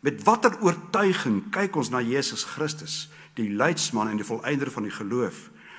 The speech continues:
wat ter wille van ons die kruis verdra het?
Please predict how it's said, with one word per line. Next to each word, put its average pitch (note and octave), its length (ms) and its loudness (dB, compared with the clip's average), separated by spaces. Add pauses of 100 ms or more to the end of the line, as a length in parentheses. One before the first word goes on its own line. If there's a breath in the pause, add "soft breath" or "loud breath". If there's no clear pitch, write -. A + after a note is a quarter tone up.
(140 loud breath)
wat A2 160 -10
ter A#2 120 -2
wille C#3 200 2
van A#2+ 160 0 (160)
ons F#3+ 380 -2 (920)
die - 120 -20 (120)
kruis E3 400 0
verdra D#2+ 460 -8
het? - 180 -18